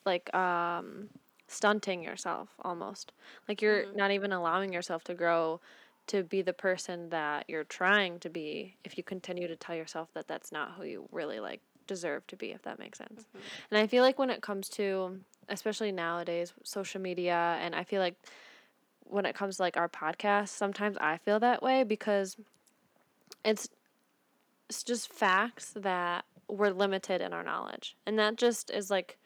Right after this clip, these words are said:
Speaker 1: with everybody. Everybody's limited with what they know. That's based on experience and knowledge and stuff like that. So, I mean, what sometimes I think to myself, "I don't know every single thing about this topic. I don't know every single thing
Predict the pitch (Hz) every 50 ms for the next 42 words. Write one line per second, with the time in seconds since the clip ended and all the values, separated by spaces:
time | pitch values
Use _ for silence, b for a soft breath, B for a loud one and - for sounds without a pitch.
0 | b b b b b b b b b _ - - 196 180 185 185 185 175 175 160
1 | - - 92 196 202 208 208 208 208 202 190 175 185 185 180 180 - 190 175 170
2 | 170 175 165 170 175 170 - - 170 165 160 165 160 156 156 165 180 185 - 170
3 | 170 - - - 170 170 - 180 170 170 175 - - - 240 247 247 247 240 240
4 | 233 233 233 220 - 175 175 175 170 170 175 180 185 - 190 190 - 214 202 -
5 | 202 208 208 - 220 226 - - - 196 180 180 180 B B B B B B B
6 | B B B B B B B B B B _ _ _ _ _ _ _ - - 214
7 | 214 208 202 196 190 185 - - - - - 202 208 196 170 - - _ _ _
8 | _ _ _ - - 240 226 208 214 214 208 208 196 196 214 - - - 196 190
9 | 190 - 196 185 185 185 - _ - - 190 220 247 277 269 - 254 247 233 226
10 | - - 208 208 196 190 202 208 202 - - 208 202 190 190 196 - 196 190 185
11 | 185 180 170 160 165 - - 175 180 - - - 160 151 - - 185 190 202 202
12 | - - 180 185 190 190 185 - - 185 185 185 185 - - 190 185 180 185 185
13 | - 190 185 180 180 180 175 180